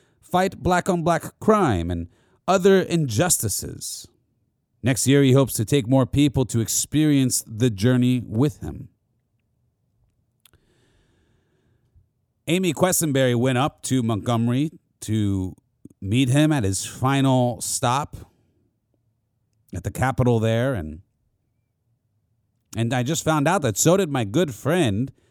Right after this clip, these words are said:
Jim Crescitelli. And there's a photo in this week's paper that Amy took and has his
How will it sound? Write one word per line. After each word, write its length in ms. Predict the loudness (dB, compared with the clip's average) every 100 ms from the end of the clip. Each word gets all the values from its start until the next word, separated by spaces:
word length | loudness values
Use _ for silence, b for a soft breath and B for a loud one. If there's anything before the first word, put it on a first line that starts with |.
| _ _ -12
Jim 360 | 0 2 2 0
Crescitelli. 920 | -2 0 -4 0 0 2 -2 -8 -16 _ _ _ _ _ _ _ _ _ _ _ -8
And 80 |
there's 100 | -4
a 80 | -6
photo 400 | -4 -2 0 0
in 60 | -2
this 180 | -4 -6
week's 160 | -8
paper 540 | -4 -4 -2 -2 -2 -6
that 160 | -12 -10
Amy 380 | -6 -2 -2 -2
took 360 | -2 -2 -4
and 220 | -10 -10 -12 _ _ _ _ _ _ _ _ _ _
has 200 | -10 -8
his 320 | -8 -10 -12